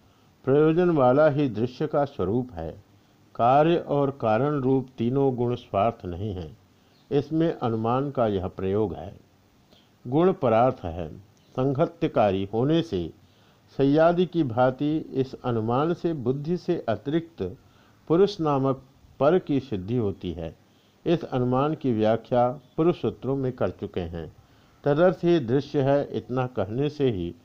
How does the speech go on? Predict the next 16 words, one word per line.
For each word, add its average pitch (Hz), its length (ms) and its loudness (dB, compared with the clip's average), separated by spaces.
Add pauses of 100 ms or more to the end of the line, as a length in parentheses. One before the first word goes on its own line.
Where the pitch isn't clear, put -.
(320)
निर्वाह 120 380 2
हो 98 200 -2
जाता 87 380 -2
है। 78 180 -10 (720)
धातु 151 460 2
का 175 160 4
अर्थ 139 380 0
जो 151 220 -2
दर्शन 110 440 0
है, 98 300 -4 (480)
उसमें 160 720 0 (200)
अन्वय 160 360 2
का 147 180 4
भ्रम 110 260 -2
न 123 140 -2
हो, 117 400 0